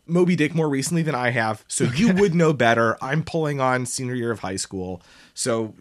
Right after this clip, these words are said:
Speaker 1: he-, okay, continue. Please take me through.
Speaker 2: No, that's basically as far as I've gotten, 'cause, like, Avdol is where it gets tricky, because I don't really think there is an, an Avdol equivalent in, in Moby Dick.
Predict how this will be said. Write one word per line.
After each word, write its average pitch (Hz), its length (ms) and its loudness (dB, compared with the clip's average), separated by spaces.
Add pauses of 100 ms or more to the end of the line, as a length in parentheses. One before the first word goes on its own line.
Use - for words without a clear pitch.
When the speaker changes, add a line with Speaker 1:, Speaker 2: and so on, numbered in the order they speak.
Speaker 1:
he-, 151 260 -10
okay, 170 260 -2
continue. 143 480 -4
Please 175 200 -8
take 170 140 -8
me 139 80 -10
through. - 220 -18 (580)
Speaker 2:
No, 208 340 0
that's 269 180 -2
basically 240 400 0
as 160 100 0
far 151 280 0
as 139 120 -2
I've 113 200 -8
gotten, 110 360 -8
'cause, 127 200 -6
like, 139 140 -4
Avdol 170 500 0
is 135 100 -2
where 131 160 -4
it 123 80 -10
gets 123 160 -10
tricky, 107 640 -10
because 117 480 -8
I 139 60 -8
don't 151 120 -6
really 151 200 2
think 135 200 -6
there 123 240 -8
is 120 300 -6
an, 110 320 -10
an 120 220 -8
Avdol 110 640 -10 (840)
equivalent 107 640 -10
in, 104 160 -16
in 110 180 -12
Moby 101 220 -14
Dick. - 380 -20